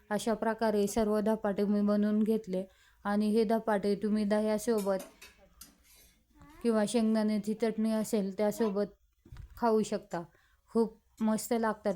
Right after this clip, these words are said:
टेस्टीला. लहान मुलंसुद्धा आवडीने खातात, त्यांच्या शरीरातही पालकाची भाजी जाते, ज्यापासून आपल्याला भरपूर प्रमाणात लोह मिळतं. तर नक्की ही रेसिपी ट्राय करून बघा आणि तुम्हाला कशी वाटली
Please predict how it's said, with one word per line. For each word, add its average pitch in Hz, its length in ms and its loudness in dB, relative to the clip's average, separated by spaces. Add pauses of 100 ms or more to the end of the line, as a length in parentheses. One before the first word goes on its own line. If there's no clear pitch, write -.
टेस्टीला. 202 580 0 (800)
लहान 208 300 4
मुलंसुद्धा 214 560 0
आवडीने 214 580 2
खातात, 202 300 -2 (440)
त्यांच्या 208 320 2
शरीरातही 208 580 0
पालकाची 214 520 0
भाजी 208 340 0
जाते, 190 300 -2
ज्यापासून 208 520 0
आपल्याला 202 420 0
भरपूर 208 400 0
प्रमाणात 202 520 0 (460)
लोह 208 420 2 (180)
मिळतं. 208 460 2 (2500)
तर 214 280 2
नक्की 220 360 0
ही 233 180 4
रेसिपी 220 420 0
ट्राय 214 280 0
करून 214 360 0
बघा 190 380 0
आणि 208 280 0
तुम्हाला 208 300 0
कशी 220 280 -4
वाटली 208 400 0